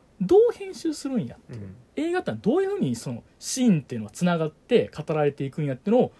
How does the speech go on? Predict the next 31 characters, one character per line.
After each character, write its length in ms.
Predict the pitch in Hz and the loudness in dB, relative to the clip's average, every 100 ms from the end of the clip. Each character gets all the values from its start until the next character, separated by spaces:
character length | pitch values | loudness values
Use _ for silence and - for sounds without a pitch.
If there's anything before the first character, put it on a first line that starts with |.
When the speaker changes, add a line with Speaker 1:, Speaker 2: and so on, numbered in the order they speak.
| _ _ | _ _
Speaker 1:
実 340 | 123 160 - - | -4 -2 -2 0
際 120 | 240 | 2
に 100 | 247 | 4
見 120 | 151 | 2
せ 140 | 135 143 | 0 -2
る 60 | |
ん 40 | 135 | -4
で 40 | |
す 120 | - | -6
よ。 100 | - _ | -14 _
Speaker 2:
う 20 | 113 | -14
ん。 200 | 98 95 | -14 -8
Speaker 1:
そ 120 | - | -4
の 60 | 151 | 2
劇 280 | 185 208 175 | 2 2 0
中 260 | 202 185 | 0 2
映 140 | 175 127 | 4 2
画 80 | |
「マ 200 | 113 156 | 0 2
イ 80 | 202 | 2
ス 120 | 196 | 0
タ 140 | - 113 | -2 -4
ー」 20 | |
っ 40 | 110 _ _ | -4 _ _
て 80 | - | -12
い 200 | 120 123 | -8 -6
う 40 | |
の 100 | 123 | 0
を、 280 | 139 208 - - - - - - - - _ | 8 8 6 -4 -20 -20 -20 -20 -20 -20 _
そ 180 | - 127 | -12 -8
の、 220 | 113 107 | -6 -8